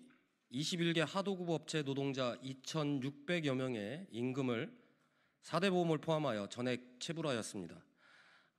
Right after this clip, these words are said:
아, 하도급법 위반과 하청업체 기술 탈취로 재벌 갑질의 대표 주자로 떠오른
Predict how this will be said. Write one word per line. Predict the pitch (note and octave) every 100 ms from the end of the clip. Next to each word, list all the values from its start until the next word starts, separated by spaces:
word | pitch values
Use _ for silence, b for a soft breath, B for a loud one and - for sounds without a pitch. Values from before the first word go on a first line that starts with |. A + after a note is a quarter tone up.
| -
아, | -
하도급법 | - E3 F#3 F3+ F3+ F3
위반과 | C#3 D3 D#3 D#3+ G#2+ F#2+ -
하청업체 | - D#3 F3+ F3+ F3+ D3 A#2+ G2
기술 | - D3+ F3
탈취로 | E3 F3+ - F3 A2+ D#3 -
재벌 | - D3 F#3
갑질의 | F3 D#3+ E3 D#3
대표 | - B2+ - D#3
주자로 | C#3 C3+ C3+ C3
떠오른 | D3+ D3+ C3+ G#2+ D3+